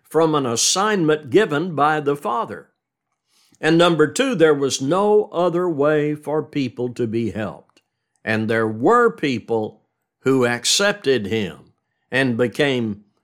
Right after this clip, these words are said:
recipients of his salvation. So, though rejected by men, he bore our griefs, carried our sorrows, and was wounded for us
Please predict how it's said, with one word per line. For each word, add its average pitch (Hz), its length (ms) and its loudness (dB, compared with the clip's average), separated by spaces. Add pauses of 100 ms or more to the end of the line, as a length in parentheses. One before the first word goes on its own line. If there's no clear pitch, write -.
(140)
recipients 113 1120 -2 (420)
of 95 180 -8
his 117 240 -2
salvation. 101 840 -6 (720)
So, 196 540 0 (200)
though 156 240 4
rejected 170 840 0
by 185 180 0
men, 123 400 -2
he 120 160 -6
bore 156 540 0
our 160 240 0
griefs, 117 680 -6 (360)
carried 170 520 4
our 165 260 0
sorrows, 110 800 0 (340)
and 127 240 -2
was 110 240 -2
wounded 160 580 2
for 160 320 0
us 101 420 -6